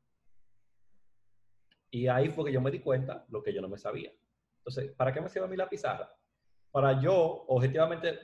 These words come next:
ver qué yo me sé y qué yo no me sé. ¿Usted quiere evaluar si, si usted se sabe algo?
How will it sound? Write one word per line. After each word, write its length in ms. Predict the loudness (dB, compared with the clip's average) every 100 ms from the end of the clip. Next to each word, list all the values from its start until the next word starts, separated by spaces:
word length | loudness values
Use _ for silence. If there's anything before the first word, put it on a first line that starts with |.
| 2
ver 540 | 4 4 -2 -16 -18 _ _ _
qué 140 | -2 0
yo 120 | 2
me 120 | 0
sé 320 | -2 -6 -8 -14 _ _ _
y 100 | -8
qué 120 | -2
yo 80 | -2
no 180 | -2 -6
me 100 | -8
sé. 240 | -8 -12 _ _ _ -20 _ _
¿Usted 180 | -10 -2
quiere 160 | 2 2
evaluar 220 | 2 0 0
si, 80 |
si 320 | -2 -8 -8 -6
usted 160 | -4
se 80 | -4
sabe 220 | 0 2
algo? 320 | 2 2 0